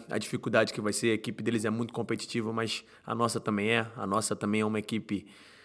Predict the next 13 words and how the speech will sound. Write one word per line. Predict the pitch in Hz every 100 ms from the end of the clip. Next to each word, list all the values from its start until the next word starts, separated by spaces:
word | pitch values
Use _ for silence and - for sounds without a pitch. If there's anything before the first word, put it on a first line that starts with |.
| -
forte, | - 127 117 117
uma | 113
equipe | 110 107 113
que, | - 113 104 92 - - - - -
que | 104
vibra | 98 120 117
o |
jogo | 107 113
inteiro | 107 - 117 117 123 147
e | 107
a |
gente | 101 107 104
vai | 98 98 95 95 92 95